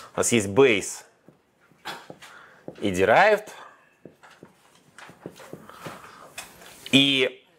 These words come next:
меня интересно следующее. Меня интересует следующее. Если у меня есть переменная типа base, могу ли я,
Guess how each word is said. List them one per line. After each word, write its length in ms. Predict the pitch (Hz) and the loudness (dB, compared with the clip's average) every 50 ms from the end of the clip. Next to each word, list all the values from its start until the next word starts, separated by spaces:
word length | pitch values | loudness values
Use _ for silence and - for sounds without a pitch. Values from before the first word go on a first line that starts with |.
| _ _ | _ _
меня 320 | - 123 127 117 143 175 190 | -6 -6 2 4 4 4 4
интересно 520 | 175 - - 139 135 151 175 165 - 143 | 0 -2 -2 4 4 4 4 4 -2 -8
следующее. 600 | 139 - 147 147 123 107 98 90 - - - - | -6 -2 2 2 2 2 0 -4 -8 -10 -10 -6
Меня 140 | 117 120 139 | -2 -2 -2
интересует 360 | 156 143 135 117 - 127 - | -2 -2 -8 -6 -6 -6 -6
следующее. 600 | - - 135 113 90 87 82 - - - 71 71 - _ - - - - - - | 0 0 0 0 0 -2 -6 -6 -4 -4 -6 -6 -8 _ -20 -20 -20 -20 -20 -6
Если 220 | - 113 - - 135 | -4 -4 0 0 0
у 40 | |
меня 160 | 131 127 135 131 | 2 4 2 2
есть 160 | 127 127 - | 2 0 -4
переменная 500 | - 117 127 135 135 127 123 120 113 110 | -6 -4 -2 0 0 0 2 0 -2 -2
типа 260 | 107 - 113 - 117 | -2 -6 -4 -2 -2
base, 600 | 107 98 113 135 127 113 95 85 - - - - - - _ _ _ _ _ - - - _ - - - - - - - - - - - _ _ _ _ - - _ _ - - - - - - - - | -2 2 2 4 4 4 2 -2 -6 -12 -16 -16 -18 -20 _ _ _ _ _ -20 -20 -20 _ -20 -20 -20 -20 -20 -16 -14 -14 -14 -14 -18 _ _ _ _ -20 -20 _ _ -20 -20 -18 -18 -18 -20 -20 -12
могу 400 | - - 110 123 123 110 151 160 | -4 2 2 2 2 2 0 0
ли 140 | 151 139 139 | 0 0 0
я, 540 | 127 117 139 139 131 117 95 90 90 - - | 0 4 4 4 4 4 2 0 -4 -6 -14